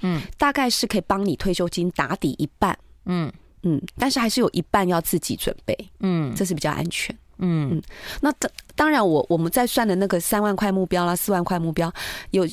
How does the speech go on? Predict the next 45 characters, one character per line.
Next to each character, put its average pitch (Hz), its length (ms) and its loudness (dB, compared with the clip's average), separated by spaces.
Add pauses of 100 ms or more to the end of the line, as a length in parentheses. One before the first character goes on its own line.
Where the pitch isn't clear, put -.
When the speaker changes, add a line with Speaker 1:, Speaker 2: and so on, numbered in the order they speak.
Speaker 2:
也 180 140 2
是 262 180 2
已 196 80 4
经 196 200 0
把 - 300 -2
有 156 180 2
一 156 40 0
些 190 220 0
可 170 140 -2
能， 139 240 0 (320)
呃， 143 280 0 (260)
这 185 140 0
个， 135 360 0 (280)
这 - 140 -2
个 135 280 0 (280)
安 202 180 2
养 190 160 2
费 165 240 2
用， 156 240 2 (160)
有 165 100 2
的 156 100 0
人 165 100 2
已 135 40 -2
经 180 160 0
有 151 120 0 (440)
后 262 180 4
半 208 240 2
生 180 160 0
的 185 100 0
安 175 100 -2
养 170 140 0
费 - 140 -2
用 156 140 2
稍 165 220 0
微， 151 100 -4
稍 175 160 -2
微 151 100 0
评 139 220 0
估 151 140 0
进 143 240 0
来。 - 200 -4 (260)
Speaker 1:
嗯。 170 280 0
Speaker 2:
好， - 220 -8 (280)
所 - 140 2
以 285 140 4